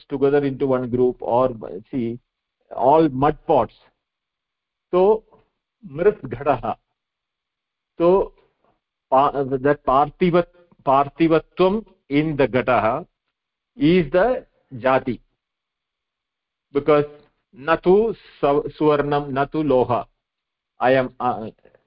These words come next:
that, that way you want to segregate between, say, you have got many pots. Some of them are made of mud,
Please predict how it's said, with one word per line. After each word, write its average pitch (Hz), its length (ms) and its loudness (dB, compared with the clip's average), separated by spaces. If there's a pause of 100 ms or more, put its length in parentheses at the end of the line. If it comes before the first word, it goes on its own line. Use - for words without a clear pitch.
(540)
that, 151 320 0
that 151 260 0
way 165 120 2
you 156 160 0
want 147 220 -2
to 131 80 -20
segregate 139 600 0
between, 139 460 -6
say, 123 220 -2 (480)
you 139 120 0
have 139 80 4
got 147 220 0
many 147 260 2
pots. 120 320 0 (480)
Some 147 180 0
of 147 160 0
them 143 160 2
are 135 140 2
made 131 260 0 (100)
of 131 240 0
mud, 117 400 -2